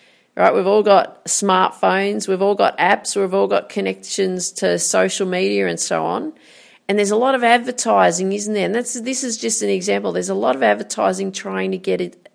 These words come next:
our attention. So, and it's easy to get distracted by them, isn't it? So easy, because the reason that we can get swept away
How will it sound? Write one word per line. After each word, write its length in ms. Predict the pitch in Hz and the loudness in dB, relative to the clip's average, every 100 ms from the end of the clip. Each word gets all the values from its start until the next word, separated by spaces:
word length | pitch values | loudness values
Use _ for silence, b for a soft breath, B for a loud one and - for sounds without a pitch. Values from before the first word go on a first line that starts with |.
| - | -8
our 280 | 180 180 - | -4 -2 -2
attention. 840 | 180 - - 190 196 - 185 160 - _ _ _ _ _ _ _ _ _ _ _ _ _ _ _ _ _ _ _ _ _ _ _ | -4 -6 -8 -8 -8 -6 -6 -8 -14 _ _ _ _ _ _ _ _ _ _ _ _ _ _ _ _ _ _ _ _ _ _ _
So, 480 | - 202 202 202 - - _ _ _ _ _ _ _ _ _ _ _ _ _ - | 6 10 10 8 2 -6 _ _ _ _ _ _ _ _ _ _ _ _ _ -2
and 120 | 202 | 0
it's 120 | 202 | 4
easy 300 | 240 262 302 | 2 2 0
to 80 | 226 | 0
get 320 | 196 220 - | 2 2 0
distracted 640 | 196 190 - 185 185 226 208 | -8 -6 0 -2 0 -6 -4
by 220 | 180 180 | 0 0
them, 160 | 160 170 | -2 -6
isn't 220 | 185 185 | -8 -8
it? 160 | - - _ _ | -10 -14 _ _
So 440 | - - 254 254 233 | -6 -2 0 2 4
easy, 500 | 220 233 220 165 160 | 2 2 -2 -4 -6
because 1000 | - 190 - 214 202 196 190 190 - - _ _ _ _ | -12 -12 0 2 4 4 2 -2 -6 -10 _ _ _ _
the 120 | 196 | -2
reason 460 | 196 220 254 294 269 | 2 4 2 0 0
that 120 | 240 | 0
we 120 | 208 | 0
can 240 | 208 208 196 | -4 -4 0
get 180 | 196 - | 0 0
swept 380 | - 208 - | 2 0 0
away 680 | 196 190 196 - 104 101 - | -2 4 6 8 6 2 -4